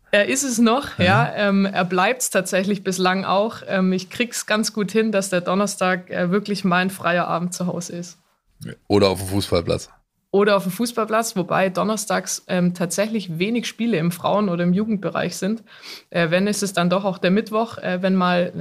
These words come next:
Speaker 1: so ein Pokalfight ansteht.
Speaker 2: Ja.
Speaker 1: Ähm, aber der
Speaker 2: Ja.
Speaker 1: Donnerstag bleibt bisher ganz gut verschont.
Speaker 2: Betonung auf noch, ne? Aber gut, wir, wir, ich, ich, äh, würd's dir wünschen, dass es so bleibt, weil man braucht natürlich ein Stück weit auch seinen Freiraum, ist ja ganz logisch. Egal wie man,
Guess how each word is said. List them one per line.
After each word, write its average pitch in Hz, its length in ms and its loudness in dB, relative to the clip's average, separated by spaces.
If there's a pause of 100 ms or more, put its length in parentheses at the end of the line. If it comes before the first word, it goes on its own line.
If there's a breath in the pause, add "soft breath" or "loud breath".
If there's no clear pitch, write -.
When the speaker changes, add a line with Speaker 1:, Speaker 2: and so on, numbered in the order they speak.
Speaker 1:
so - 140 -4
ein 175 140 0
Pokalfight 196 640 -2
ansteht. 220 580 -2 (540 loud breath)
Speaker 2:
Ja. 180 160 2
Speaker 1:
Ähm, 175 240 4
aber 180 240 2
der 175 140 4
Speaker 2:
Ja. 214 100 6
Speaker 1:
Donnerstag 214 720 -2
bleibt 208 380 0
bisher 190 280 0
ganz 180 240 -2
gut 185 140 -4
verschont. 175 560 -8
Speaker 2:
Betonung 101 380 2
auf 92 180 0
noch, 98 300 2 (100)
ne? 110 300 2
Aber 110 240 2
gut, 110 180 4
wir, 110 160 2
wir, 113 420 2 (160)
ich, - 220 -8
ich, 110 260 -6
äh, 95 240 4
würd's 117 220 0
dir 101 140 4
wünschen, 104 280 0
dass 95 120 2
es 90 120 -4
so 87 120 -4
bleibt, - 280 -6
weil 80 100 2
man 87 140 2
braucht 80 300 -4
natürlich 78 380 -6
ein - 20 -12
Stück 78 220 -6
weit 76 160 -2
auch - 80 -10
seinen 76 180 -8
Freiraum, 80 380 -2
ist - 100 -8
ja 82 80 -4
ganz 82 180 -4
logisch. 80 320 -4
Egal 85 300 0
wie 98 120 0
man, 95 200 0